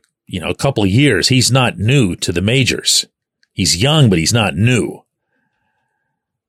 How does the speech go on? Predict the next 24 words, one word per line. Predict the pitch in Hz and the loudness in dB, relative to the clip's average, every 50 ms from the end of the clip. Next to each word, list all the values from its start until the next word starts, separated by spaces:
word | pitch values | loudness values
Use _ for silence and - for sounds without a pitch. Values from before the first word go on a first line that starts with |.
| _ _ _ _ _ _ _ _ _ - | _ _ _ _ _ _ _ _ _ -6
Whereas | 113 117 127 131 135 135 131 131 127 127 123 117 107 110 | 0 2 2 4 4 2 2 2 2 2 2 2 0 0
in | - 110 107 | 0 -2 -4
a | 98 | -4
case | - - - 156 170 151 - - | -4 -2 0 2 2 2 2 2
like | 123 110 98 85 | 0 0 0 0
this, | - 107 139 143 147 139 - - | 0 2 4 4 4 4 2 2
or | 101 90 | 2 2
what | 90 92 - | 2 0 0
the | - 87 | 0 0
Rays | 85 98 113 123 123 113 90 | 0 2 2 2 2 2 2
did | - 117 110 101 | 0 0 0 2
with | 92 95 90 - - | 2 0 0 0 -2
Wander | 98 101 104 110 98 90 | -2 0 0 0 0 0
Franco, | 80 - - 104 110 113 104 - 117 110 104 98 | -2 -2 -4 -4 -2 -2 -2 0 0 2 2 2
and | 92 90 | 0 0
you've | 92 101 92 - | 0 0 0 0
seen | - - 113 107 101 92 - _ _ _ - - - - _ _ _ _ _ _ _ - | 0 0 0 0 0 0 -2 _ _ _ -20 -20 -20 -20 _ _ _ _ _ _ _ -4
other | 92 98 110 110 110 101 | 0 0 2 2 0 0
teams | - - - 110 101 95 85 71 - | -2 -2 -2 0 0 0 0 0 -2
at | - 87 80 87 | -4 -4 -4 -2
least | 110 113 104 - 95 82 - | 0 0 0 -2 -4 -4 -2
broach | 90 90 101 123 139 127 - - - - - - _ _ _ _ _ _ _ _ _ _ - | 0 2 2 4 2 2 0 0 -2 -4 -4 -6 _ _ _ _ _ _ _ _ _ _ -6
this | 92 92 85 - | -2 -2 0 0
possibility, | - - - 101 95 87 - - 80 87 113 135 139 123 101 87 87 | -2 -4 -4 -4 -2 0 -2 -2 0 0 2 2 4 2 2 0 -2